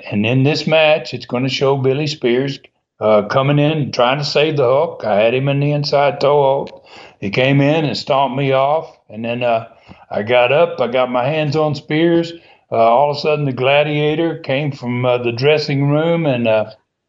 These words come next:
and, uh, and once he came in the ring, I started working on him, and, uh, and then, uh, finally, uh, Hulk got up, he stopped me, and, uh,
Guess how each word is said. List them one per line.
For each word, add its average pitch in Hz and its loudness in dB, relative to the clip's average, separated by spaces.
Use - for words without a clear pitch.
and, 101 2
uh, 101 2
and 117 2
once 143 2
he 160 2
came 156 0
in 151 0
the 143 2
ring, 156 0
I 135 0
started 143 0
working 151 0
on 143 0
him, 175 0
and, 151 -2
uh, 139 0
and 120 -2
then, 160 4
uh, 151 4
finally, 165 2
uh, 147 4
Hulk 147 2
got 151 2
up, 156 0
he 165 -8
stopped 151 0
me, 151 -4
and, 131 -2
uh, 120 -2